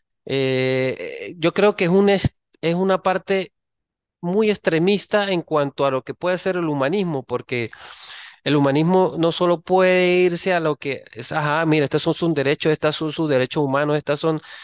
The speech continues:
eh, la libertad, la vida, ajá, ok, está bien, pero ¿qué está haciendo él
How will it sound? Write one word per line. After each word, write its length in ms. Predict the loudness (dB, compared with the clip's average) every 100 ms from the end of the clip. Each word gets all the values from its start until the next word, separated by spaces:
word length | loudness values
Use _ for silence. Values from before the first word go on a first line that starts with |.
| -20 -4
eh, 720 | -2 0 0 0 0 0 -2 -2
la 140 | -4
libertad, 640 | -2 -2 -2 -2 0 0 0
la 140 | -2
vida, 440 | 0 0 0 -2 -4 -16 _
ajá, 440 | -8 -2 -2 0
ok, 160 | 0 0
está 360 | 0 0 -2 0
bien, 240 | 0 0
pero 320 | -2 -4 -6 -10 _ _ _ _ _ _ _
¿qué 160 | -2 -2
está 220 | 0 -2
haciendo 500 | 0 0 2 2 2
él 320 | 2 0 -8